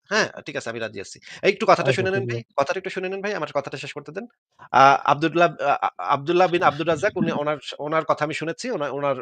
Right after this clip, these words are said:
Speaker 1: মানে, মানে কথাবার্তা আমার কাছে খুব ভালো মনে হয়। উনি যেটা মানে ইসলামে আছে ঠিক সেটাই বলে।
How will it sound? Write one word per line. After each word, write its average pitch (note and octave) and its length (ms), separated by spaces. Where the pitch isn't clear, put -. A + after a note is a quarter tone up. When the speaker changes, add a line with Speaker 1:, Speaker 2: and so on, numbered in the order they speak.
Speaker 1:
মানে, B2 280
মানে A#2+ 300
কথাবার্তা D3 380
আমার D#3 120
কাছে B2+ 180
খুব A#2+ 160
ভালো B2 160
মনে C#3 180
হয়। F3 180
উনি C3+ 220
যেটা C3+ 320
মানে B2+ 240
ইসলামে C#3+ 300
আছে C3+ 280
ঠিক E3 200
সেটাই C3+ 240
বলে। G2+ 200